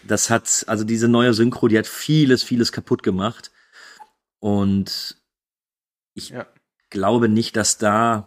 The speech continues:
Speaker 1: eine nachträgliche Synchronisation, wo du nicht mal mehr einen einzigen Originalsprecher dabei hast, sehr wahrscheinlich oder vermutlich, ähm, ob das so viel Sinn macht, wenn ich ehrlich bin.
Speaker 2: Ja. Pass auf, Kühne, jetzt haben wir schon viel über The Office geredet,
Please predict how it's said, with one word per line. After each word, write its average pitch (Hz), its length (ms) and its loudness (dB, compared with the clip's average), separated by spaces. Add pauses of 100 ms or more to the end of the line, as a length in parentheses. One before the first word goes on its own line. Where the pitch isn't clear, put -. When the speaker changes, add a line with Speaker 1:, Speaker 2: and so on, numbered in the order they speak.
(160)
Speaker 1:
eine 123 140 2
nachträgliche 131 720 0
Synchronisation, 117 800 -2
wo 113 60 0
du 120 80 2
nicht 127 180 -2
mal 127 100 -4
mehr 120 220 -4
einen 147 200 -4
einzigen 135 400 -6
Originalsprecher 117 680 -4
dabei 104 340 -2
hast, 117 120 -2
sehr 90 280 -6
wahrscheinlich 98 540 -4
oder 82 140 -10
vermutlich, 101 580 -6 (600)
ähm, 104 180 0
ob - 100 -6
das 107 140 0
so 120 100 4
viel 113 160 2
Sinn 104 160 0
macht, - 320 -8
wenn - 120 -12
ich - 120 -14
ehrlich - 240 -10
bin. - 240 -16 (220)
Speaker 2:
Ja. 127 160 -12 (1080)
Pass 156 140 2
auf, 170 120 4
Kühne, 139 200 2
jetzt 135 180 -2
haben 196 160 2
wir 175 80 4
schon - 220 -2
viel 220 580 2
über 170 320 0
The 147 80 2
Office 170 300 -2
geredet, 156 600 0